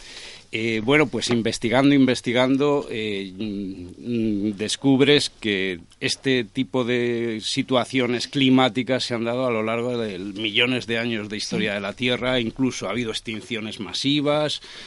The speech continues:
Speaker 1: ha habido glaciaciones, luego desglaciaciones, es decir, el clima de la Tierra no es uniforme y
Speaker 2: Sí.
Speaker 1: tiene, eh, se enfrenta a cambios muy, muy drásticos a lo largo del tiempo, pero nunca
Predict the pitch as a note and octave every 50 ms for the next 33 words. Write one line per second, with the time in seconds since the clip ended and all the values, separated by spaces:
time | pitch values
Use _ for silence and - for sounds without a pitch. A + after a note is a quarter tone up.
0 | - - - A#2+ B2+ B2+ B2+ B2 A#2+ A2+ B2 B2 A#2+ A#2 - B2 A2+ - - C3+
1 | D3 D3+ C#3+ D3+ D3+ D3 D3 D3 C3+ G#2+ A#2 B2+ B2 A#2+ A#2+ A#2+ B2 B2 B2 A2+
2 | A2+ A#2 A#2+ B2 D3+ C#3+ A2+ A2 B2 C3 B2 A2+ - C3 A2+ A2 - C3+ C#3+ D3
3 | D3+ C#3+ D3 C#3+ C#3+ C#3 B2 - B2+ C3 B2+ C3 A#2+ - A#2 G2 F2 - - -
4 | - - - - - A#2 - - C3+ D3 D#3 D#3 D3+ C#3+ C#3 B2+ - C#3+ C#3+ B2+
5 | C#3+ C3+ C#3 C3+ - - A2+ F2+ D2+ - - F2+ - F#2 F#2+ D#2+ D#2+ E2 E2+ F2+
6 | F2 - A3 G3 F#3 A#2+ A#2+ A#2+ B2+ C3 B2+ - - - F#2 F#2 F2 F2 - -
7 | A#2 F#2 D#2 - - A2+ A2 A#2 - - C3 C3 C3 A2+ G2 F2 E2+ F2 F2 -
8 | - A#2+ G#2+ A#2 A#2+ B2+ B2+ - C3+ A#2+ A#2 A2+ G#2+ G#2+ G#2 G2+ A#2 B2 B2 A2
9 | A2+ A#2 A2+ A2 G2+ G2+ A#2 C3 B2 - - C#3 B2 D#3 C#3 - C3+ A2+ G#2 G#2+
10 | G#2+ G#2 G#2+ G#2+ G2+ G#2 G2 F2 C3+ B2+ B2 A#2+ B2 F#2+ - - A#2+ A#2 A2+ B2
11 | B2+ C3 D#3+ F3+ G3 E3 - - E3+ E3+ D#3+